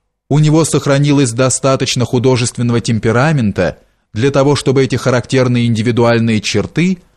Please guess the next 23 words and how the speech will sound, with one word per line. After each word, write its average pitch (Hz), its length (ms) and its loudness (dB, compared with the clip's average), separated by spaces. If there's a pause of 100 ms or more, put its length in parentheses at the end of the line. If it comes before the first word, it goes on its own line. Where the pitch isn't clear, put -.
(220)
могли 131 340 2
доставлять 151 640 0
ему 139 220 0
удовольствие, 135 960 0 (220)
принимая 120 520 2
более 120 340 2
общее 120 500 -2
значение 110 680 0
с - 100 -4
момента, 107 760 0 (200)
когда 107 540 0
лишались 120 600 0
в - 40 -18
его 110 240 0
глазах 104 500 0
связи 107 760 -2
с - 160 -8
определенной 113 680 0
исторической 104 720 -2
эпохой, 131 600 -4 (480)
теряли 123 420 0
свою 113 360 0
материю 107 720 0